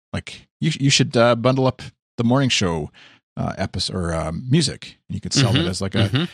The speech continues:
Speaker 1: C D or whatever the kids call it these days off Gumroad.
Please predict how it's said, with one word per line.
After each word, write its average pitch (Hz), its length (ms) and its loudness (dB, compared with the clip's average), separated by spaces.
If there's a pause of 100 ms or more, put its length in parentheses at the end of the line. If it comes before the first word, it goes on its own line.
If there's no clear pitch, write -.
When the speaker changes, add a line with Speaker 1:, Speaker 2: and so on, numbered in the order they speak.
(200)
Speaker 1:
C - 220 0
D 107 280 2
or 80 140 -6 (100)
whatever 85 220 -6
the 87 60 -10
kids - 220 -6
call 90 220 -6
it 82 60 -10
these 82 160 -10
days 80 380 -8 (220)
off 85 200 -8
Gumroad. 80 540 -4